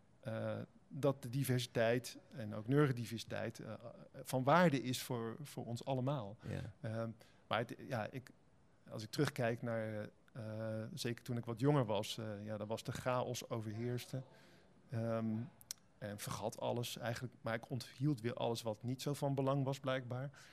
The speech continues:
Speaker 1: En wat ik zelf belangrijk vond, ble-, bleef wel goed hangen. En, eh,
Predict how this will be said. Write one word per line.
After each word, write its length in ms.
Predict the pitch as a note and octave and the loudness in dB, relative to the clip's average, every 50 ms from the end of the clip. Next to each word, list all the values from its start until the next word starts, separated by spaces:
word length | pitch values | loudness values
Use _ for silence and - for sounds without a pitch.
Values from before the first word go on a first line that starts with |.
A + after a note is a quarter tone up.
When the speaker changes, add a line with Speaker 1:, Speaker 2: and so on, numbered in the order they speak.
| - - - - - | -20 -20 -20 -10 -8
Speaker 1:
En 80 | - G#2+ | -4 -4
wat 120 | A2+ - | -2 -2
ik 120 | - - | -2 -4
zelf 280 | - - E3 G3 G3 C#3 | 0 2 4 4 4 2
belangrijk 380 | C3 B2+ A#2+ A#2+ A#2 A#2+ A#2 - | 2 2 2 4 2 2 0 0
vond, 260 | - C3+ C3 C3 A2 | 0 0 0 0 0
ble-, 180 | A#2+ B2+ - C#3+ | -2 -6 -6 -2
bleef 220 | B2 C3+ C3+ - | 0 0 2 4
wel 140 | D#3+ E3+ D3+ | 4 2 2
goed 220 | - - B2 G#2+ | 2 -2 -6 -6
hangen. 300 | - A2 G#2+ G#2 G#2 A2+ - - - - - - - - - - - - - - - - - - - - | -6 -6 -6 -6 -8 -8 -10 -14 -20 -20 -20 -20 -20 -20 -20 -20 -20 -20 -20 -20 -20 -20 -12 -10 -6 -4
En, 180 | A#2 A2+ A#2 | -2 -2 0
eh, 340 | A#2+ A#2 A#2 A#2 A#2 A#2 A#2 | 0 0 0 0 0 0 -2